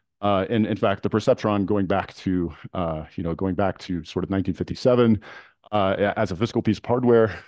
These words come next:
uh, and, uh, and our kind of modern sort of framing of the artificial intelligence problem kind of goes back to nineteen fifty-six or so. Um, and so we've been doing this for a long time, and then suddenly it seems like it's gotten very exciting. Of course, it's worth,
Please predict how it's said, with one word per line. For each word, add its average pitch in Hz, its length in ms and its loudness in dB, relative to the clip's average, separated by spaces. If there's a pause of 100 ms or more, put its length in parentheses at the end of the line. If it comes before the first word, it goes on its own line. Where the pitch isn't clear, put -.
(160)
uh, 110 80 -6 (140)
and, 95 320 -4 (420)
uh, 98 160 0
and 135 140 4
our 151 80 4
kind 160 160 4
of 113 60 -2
modern 120 520 2 (640)
sort 110 60 2
of 95 80 0
framing 127 580 4
of 107 200 0
the 107 60 2
artificial 107 460 0
intelligence 90 380 -2
problem 87 300 -2
kind 92 120 -4
of 85 60 -4
goes 82 120 -6
back 85 220 -2
to 80 240 -4
nineteen 87 260 -4
fifty-six - 680 -4
or 117 40 4
so. 85 280 -2 (480)
Um, 123 580 0 (300)
and 156 240 4
so - 100 4
we've 156 140 8
been 185 80 2
doing 294 140 6
this 262 120 6
for 208 80 4
a 185 60 4
long 175 160 4
time, 160 340 4 (240)
and 139 100 4
then 151 80 6
suddenly 196 380 2
it 131 140 -2
seems 135 220 0
like 107 120 2
it's 107 120 -2
gotten 85 160 0
very 87 100 -4
exciting. 104 380 4
Of - 500 -14
course, 196 160 6
it's 147 100 4
worth, 123 380 4